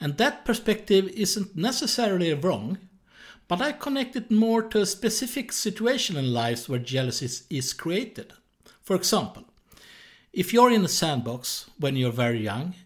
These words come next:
and you're reacted to, uh, not allowed to play, you may develop jealousy and low self-esteem in the same time. That is to say, it's not like you first get low self-esteem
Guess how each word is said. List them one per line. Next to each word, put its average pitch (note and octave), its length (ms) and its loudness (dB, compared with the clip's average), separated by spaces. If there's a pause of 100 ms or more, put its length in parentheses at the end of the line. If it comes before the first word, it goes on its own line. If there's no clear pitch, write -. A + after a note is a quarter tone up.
(160)
and C#3 160 -2
you're D3+ 200 2
reacted D#3 720 0
to, C#3+ 340 2 (360)
uh, C#3 120 -4
not C#3+ 300 -2
allowed C#3 260 0
to B2+ 60 -8
play, - 400 -10 (1080)
you F3+ 140 2
may G#3+ 200 8
develop F3+ 600 4 (260)
jealousy B2 560 -6 (1120)
and G3+ 440 2 (360)
low B2+ 180 2
self-esteem A2+ 800 -4 (100)
in D#3 120 -2
the D3+ 60 -6
same E3+ 240 -2
time. - 380 -6 (460)
That A3 180 0
is G3 140 0
to - 100 0
say, A#2 400 -4 (440)
it's - 220 -2
not A#3+ 240 2
like F3 480 2 (240)
you D3 120 2
first - 640 6
get C#3 220 -2
low B2 160 2
self-esteem G#2+ 760 -8